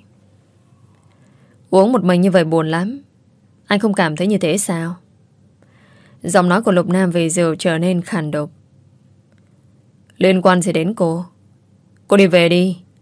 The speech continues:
đừng làm phiền tôi nữa." Phương Nhi uống một hơi cạn ly rượu, lại rót đầy một ly khác, mỉm cười. "Rượu Việt Nam đúng là không ngon như của Úc nhỉ?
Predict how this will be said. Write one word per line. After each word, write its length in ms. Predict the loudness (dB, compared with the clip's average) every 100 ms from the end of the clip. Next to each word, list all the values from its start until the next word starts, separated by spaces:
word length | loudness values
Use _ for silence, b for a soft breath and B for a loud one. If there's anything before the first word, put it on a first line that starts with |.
| _ _ _
đừng 160 | 4 6
làm 140 | 6
phiền 220 | 4 2 4
tôi 160 | 4
nữa." 280 | 4 0 -2 -10 _ _ _ _ _ _ b b b b b
Phương 240 | 0 2 4
Nhi 120 | 4
uống 280 | 2 2 0
một 120 | 0
hơi 160 | 0 0
cạn 240 | 0 -2
ly 160 | -2 -2
rượu, 340 | -2 -4 -6 b b b b
lại 180 | 0 0
rót 160 | 0
đầy 160 | 0 -2
một 100 | -2
ly 160 | -2
khác, 380 | -4 -4 -6 -4
mỉm 240 | -4 -4 -4
cười. 380 | -6 -6 -6 -12 _ _ _ _ b b b b _ _ _ b b b b b b b
"Rượu 240 | -2 0
Việt 140 | 2 0
Nam 300 | 0 -2 0
đúng 180 | -2 -2
là 100 | -4
không 280 | -2 -2
ngon 320 | -2 -2 -2 -2
như 140 | -4
của 160 | -4 -4
Úc 180 | -4
nhỉ? 180 | -4 -6